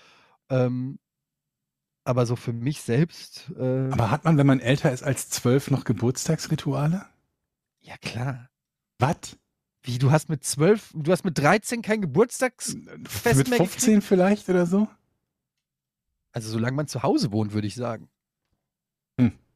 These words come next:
Speaker 1: Das ist eine der Privilegien, die man hat, wenn man noch bei Mama und Papa wohnt.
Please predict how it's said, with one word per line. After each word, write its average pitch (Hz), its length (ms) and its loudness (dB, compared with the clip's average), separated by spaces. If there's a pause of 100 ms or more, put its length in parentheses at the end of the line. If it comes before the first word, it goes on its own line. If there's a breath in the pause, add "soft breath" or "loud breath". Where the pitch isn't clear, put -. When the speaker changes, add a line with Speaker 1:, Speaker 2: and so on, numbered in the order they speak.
(140)
Speaker 1:
Das 117 180 -8
ist 139 140 -12
eine 175 300 2
der 175 260 -2
Privilegien, 175 640 0
die 165 80 -8
man 156 160 -4
hat, 175 160 -4
wenn 175 100 -6
man 165 120 -6
noch - 340 -8 (160)
bei 147 80 0
Mama 180 300 0
und 175 120 -4
Papa 202 320 -2
wohnt. 101 300 -10